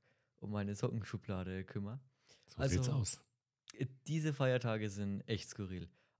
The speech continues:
Speaker 1: aber auch sehr interessant, finde ich. Was denkst du, sollten wir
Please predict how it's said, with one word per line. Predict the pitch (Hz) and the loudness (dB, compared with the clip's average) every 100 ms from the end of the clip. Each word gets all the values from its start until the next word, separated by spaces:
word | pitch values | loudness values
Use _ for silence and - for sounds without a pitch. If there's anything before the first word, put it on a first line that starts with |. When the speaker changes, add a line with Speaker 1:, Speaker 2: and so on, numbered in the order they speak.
| - | -4
Speaker 1:
aber | 104 110 | -2 0
auch | 107 98 - - | 0 -2 -8 -14
sehr | - 110 104 | -6 -2 0
interessant, | 107 98 95 127 131 | -2 -6 -4 -2 -2
finde | 131 95 | -2 -6
ich. | 92 - _ _ _ _ | -8 -12 _ _ _ _
Was | - 117 | -2 2
denkst | 123 117 | 0 0
du, | - 120 98 - | -2 -4 -4 -8
sollten | - 110 - 107 | -8 -6 -6 -6
wir | 98 95 92 | -6 -6 -6